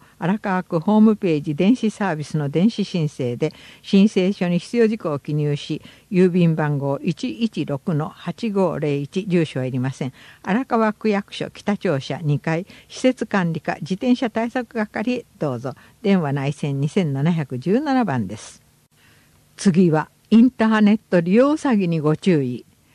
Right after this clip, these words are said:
電話をしないで。パソコンでインターネットを閲覧中、ウイルスに感染している、個人情報が流出する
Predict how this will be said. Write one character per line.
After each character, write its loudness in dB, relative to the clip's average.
電 4
話 2
を 6
し 0
な 6
い 2
で。 -10
パ 0
ソ -2
コ 2
ン 6
で 4
イ 6
ン -2
タ -4
ー -2
ネ -2
ッ -10
ト 0
を 0
閲 0
覧 2
中、 -6
ウ 4
イ 6
ル 4
ス 0
に 0
感 0
染 0
し -10
て 2
い 0
る、 -8
個 0
人 0
情 4
報 2
が -6
流 4
出 -6
す -6
る -4